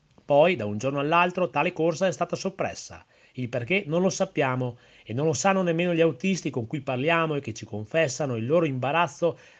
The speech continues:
di fronte alla situazione che ogni giorno si trovano davanti, che è quella di più di cinquanta persone sedute e altrettante, se non di più, in piedi.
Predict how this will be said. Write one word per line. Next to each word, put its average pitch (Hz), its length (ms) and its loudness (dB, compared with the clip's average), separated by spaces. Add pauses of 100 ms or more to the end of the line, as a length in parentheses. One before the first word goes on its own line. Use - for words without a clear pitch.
di 117 140 -6
fronte 196 320 4
alla 170 160 4
situazione 170 580 0
che 165 160 2
ogni 151 280 0
giorno 101 340 -4
si 147 160 -8
trovano 170 380 2
davanti, 95 540 0 (920)
che 185 120 2
è 175 60 6
quella 196 340 4
di 135 120 -2
più 185 140 -2
di 170 100 -2
cinquanta 160 460 0
persone 120 380 -4
sedute 196 580 -2
e 143 140 0
altrettante, 156 800 2
se 127 140 -4
non 117 180 -4
di 123 120 -6
più, 190 240 2
in 180 260 -4
piedi. 87 440 -12